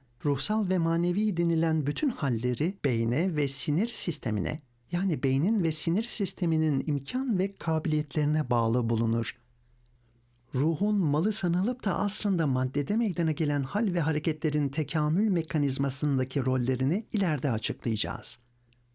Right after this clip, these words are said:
Fakat şimdiye kadar bu saydığımız hallerin hep maddeye ait olan cephesinden söz ettik.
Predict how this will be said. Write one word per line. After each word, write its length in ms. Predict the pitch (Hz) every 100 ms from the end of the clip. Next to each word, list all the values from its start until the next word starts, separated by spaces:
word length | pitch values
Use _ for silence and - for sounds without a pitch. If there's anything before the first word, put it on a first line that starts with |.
| _ _ _ _ _ _ _ _
Fakat 320 | 202 180 139
şimdiye 320 | - 185 135
kadar 360 | 135 123 120 120
bu 80 | 147
saydığımız 600 | - 147 139 151 165 156
hallerin 560 | 151 131 135 127 135 -
hep 240 | 214 - -
maddeye 580 | 120 120 - 135 180 254
ait 440 | 151 147 139 135
olan 260 | 135 127 120
cephesinden 720 | 127 131 123 120 107 104 98
söz 340 | - 110 -
ettik. 520 | - - - - -